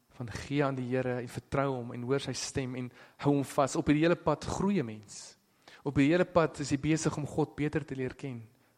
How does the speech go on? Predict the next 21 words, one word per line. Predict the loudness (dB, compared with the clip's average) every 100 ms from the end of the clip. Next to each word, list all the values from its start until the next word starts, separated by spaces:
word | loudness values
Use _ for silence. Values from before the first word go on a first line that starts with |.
| _ _ _ -4
om | -2
nader | 0 2 2 0
aan | -2
hom | -6
te | -14
kom, | -16 -20 -20 _ _ _ _ _ _
om | -2 0
lief | 2 0 2
te | 0
leer | 0 -4 -6
ken, | -12 -14 -16 _ _ _ _ -10
om | -6 -4
sy | -4
stem | -4 -4 -4 -4
te | -8
hoor. | -8 -12 -14 -20 _ _ _ _ _ _ _ _ _ _ _ _ _ -14
En | -8
ek | -6
wil | 0
vir |
jou | 0